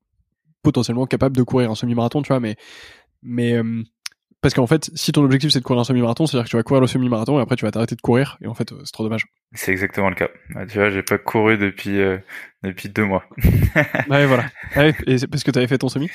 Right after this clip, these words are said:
Speaker 2: Parce que j'avais fait mon semi, ouais. Ouais,
Speaker 1: Voilà.
Speaker 2: à la fin, euh, j'étais un peu, euh, j'étais mort. <laughs>
Speaker 1: Pa-, pareil quand j'ai fait mon premier semi, hein, j'ai, j'ai eu la même chose.
Speaker 2: <laughs>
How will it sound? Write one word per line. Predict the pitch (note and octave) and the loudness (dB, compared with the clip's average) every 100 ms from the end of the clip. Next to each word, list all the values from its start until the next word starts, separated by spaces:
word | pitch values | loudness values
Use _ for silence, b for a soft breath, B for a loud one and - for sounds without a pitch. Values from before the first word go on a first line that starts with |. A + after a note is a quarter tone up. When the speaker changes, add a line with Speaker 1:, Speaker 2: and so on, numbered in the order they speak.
| B B A#2+ - | B B -12 -4
Speaker 2:
Parce | G2 | -2
que | - | 0
j'avais | G#2+ G#2 | 2 2
fait | - A2 | 2 -2
mon | G#2+ | -4
semi, | - A2 G#2+ | -4 -2 0
ouais. | F#2 - - | 0 -4 -8
Ouais, | F#2 F#2+ | -6 -4
Speaker 1:
Voilà. | F#2 | -2
Speaker 2:
à | |
la | F2+ | -4
fin, | F2+ G#2+ G2+ | -4 -4 -2
euh, | F#2 F2+ F2+ | -4 -6 -12
j'étais | - - | -18 -10
un | F#2 | -10
peu, | F2 G2 F#2 | -6 -4 -4
euh, | F2+ G#2+ | -6 -14
j'étais | - - F#2 | -20 -12 -6
mort. | G2 G#2 - - | -2 -4 -6 -2
<laughs> | - - - | 2 2 0
Speaker 1:
Pa-, | C3+ D#3+ C3 - - C#3 | -2 -2 -4 -6 -8 -2
pareil | C3+ C#3+ | 2 2
quand | B2+ | 0
j'ai | A#2 | -4
fait | B2+ | -6
mon | A#2 | -6
premier | A2+ | -8
semi, | A#2 B2 G#2+ | -6 -6 -8
hein, | A2 | -10
j'ai, | A2 A2+ | -10 -10
j'ai | A#2 | -10
eu | |
la | A2+ | -10
même | A#2+ | -10
chose. | A#2+ - - | -12 -16 -18
Speaker 2:
<laughs> | _ | _